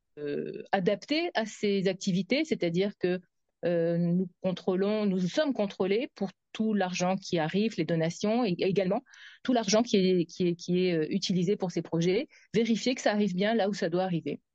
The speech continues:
Donc oui, c'est une bonne chose, absolument, et c'est pour ça que le travail de la, du département juridique, euh,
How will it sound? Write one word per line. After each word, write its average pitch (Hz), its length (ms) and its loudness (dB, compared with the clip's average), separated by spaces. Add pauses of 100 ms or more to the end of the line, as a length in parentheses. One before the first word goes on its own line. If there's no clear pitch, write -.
(460)
Donc 208 260 2
oui, 233 220 6
c'est 233 240 0
une 214 100 4
bonne 202 160 4
chose, 220 340 0
absolument, 170 640 0
et 156 200 -2 (440)
c'est - 180 -2
pour 190 180 -2
ça 220 160 2
que 226 140 0
le 175 280 2
travail 196 320 0
de 180 100 0
la, 165 280 2
du 165 140 -2
département 190 520 -2
juridique, 185 640 -2
euh, 156 200 0